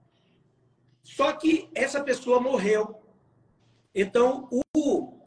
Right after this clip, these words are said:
o atual ocupante, como se proprietário fosse, porque é assim que ele tá, como se proprietário, independentemente de existir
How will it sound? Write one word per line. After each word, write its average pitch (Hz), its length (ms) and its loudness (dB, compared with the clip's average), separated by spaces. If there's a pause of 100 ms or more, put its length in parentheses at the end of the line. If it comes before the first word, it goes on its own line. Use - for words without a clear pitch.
(260)
o 175 1080 2 (360)
atual 214 680 4
ocupante, 220 880 0 (100)
como 233 280 4
se - 140 -10
proprietário 175 600 -2
fosse, 240 360 0
porque - 220 -6
é 175 80 0
assim 185 320 -6
que - 80 -4
ele 170 180 -6
tá, 185 160 -6
como 208 220 -6
se - 100 -18
proprietário, 214 540 -4
independentemente 208 640 -6
de 190 100 -16
existir - 560 -18